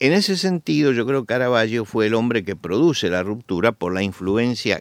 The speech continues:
que tuvo. En Roma, por ejemplo, no solamente tuvo problemas con, con el cuadro de Pedro, sino tuvo problemas con un cuadro grande que pintó,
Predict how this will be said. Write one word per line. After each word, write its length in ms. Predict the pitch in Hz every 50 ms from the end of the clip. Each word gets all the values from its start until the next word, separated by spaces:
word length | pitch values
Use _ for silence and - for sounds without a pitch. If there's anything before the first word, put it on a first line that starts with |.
| -
que 140 | - - 82
tuvo. 500 | 80 - 160 151 104 85 - 71 - - - _ _ _ - - - - - - _ - - - _ _ _
En 260 | - 135 135 127 135 143
Roma, 360 | 185 240 262 269 220 147 113
por 240 | - - 92 90 92
ejemplo, 340 | - - 160 180 165 101
no 100 | 117 160
solamente 560 | 175 - 135 104 95 95 117 139 135 107 87 82
tuvo 240 | - 117 120 110
problemas 600 | - - 78 76 78 85 90 110 117 120 113 92 87
con, 600 | - _ - 71 69 69 67 64 65 64 62 60 - - _
con 200 | - 87 78 76
el 120 | 82 80
cuadro 540 | - - 104 104 107 104 101 95 82 78 76
de 320 | 76 73 73 69 65 64 - _
Pedro, 460 | - 113 113 101 87 78 76 76 78
sino 280 | 78 - 87 92 117 120
tuvo 320 | 110 101 - 185 175 123 - _ _ _ _ _
problemas 460 | 98 85 78 85 104 127 143 131 -
con 200 | - 82 78 90
un 100 | 101 104
cuadro 420 | - - 95 95 104 87 73 76 65
grande 640 | 69 90 104 107 90 76 69 67 65 65 69 64 60
que 100 | 73 64
pintó, 560 | 62 69 71 73 73 80 - - 76 60 -